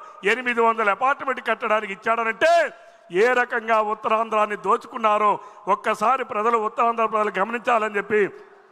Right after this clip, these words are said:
ఈ సందర్భంగా కోరుతా ఉన్నాను. అలాగే ఆనాడు ఏదైతే విశాఖపట్నంలో విశాఖ ఉక్కు, ఆంధ్రుల హక్కు అనేది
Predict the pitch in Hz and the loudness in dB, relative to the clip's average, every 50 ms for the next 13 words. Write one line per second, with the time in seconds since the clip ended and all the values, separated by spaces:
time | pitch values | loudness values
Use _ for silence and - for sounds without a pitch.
0 | _ _ _ _ _ _ - 247 233 233 185 214 208 208 208 214 202 208 208 202 | _ _ _ _ _ _ -10 -8 -8 -4 0 0 0 0 0 0 0 0 -2 0
1 | 208 208 190 156 - - - - - - - 190 202 214 196 - 202 190 185 185 | 0 -2 -2 -2 -4 -10 -20 -20 -20 -8 -2 0 0 0 0 0 0 0 0 0
2 | 180 180 175 160 123 - - - - - - - 175 185 214 233 240 240 240 247 | 0 0 0 0 -2 -6 -14 -20 -20 -20 -8 -2 0 0 2 2 0 0 0 0
3 | 233 233 226 233 233 233 226 202 - - - - - - - - - - _ _ | 0 0 2 2 2 2 0 -2 -6 -10 -16 -20 -20 -20 -20 -20 -20 -20 _ _
4 | _ _ _ _ _ - 185 233 262 262 262 269 269 262 262 269 262 262 254 254 | _ _ _ _ _ -2 0 0 2 2 0 0 -2 -2 -2 -2 -2 -2 -2 -2
5 | 254 254 262 254 247 208 254 285 302 311 277 262 277 277 - - 277 277 277 285 | -4 -4 -4 -6 -2 0 0 0 2 0 -2 -2 -2 -4 -2 -2 0 2 2 2
6 | 285 285 277 247 185 - - - - - - - - - - _ _ _ - 226 | 2 2 2 0 -2 -6 -14 -20 -20 -20 -20 -20 -20 -20 -20 _ _ _ -6 -6
7 | 262 233 - 294 285 277 - 294 269 269 277 269 277 302 285 285 277 240 240 269 | -4 0 0 0 0 0 0 -2 -2 -2 -4 -6 -6 -2 0 2 2 4 2 2
8 | 302 302 294 285 285 294 285 269 269 - 302 285 285 294 294 285 294 294 285 | 0 -2 -2 0 2 2 2 0 0 0 0 0 0 0 -2 -2 0 0 0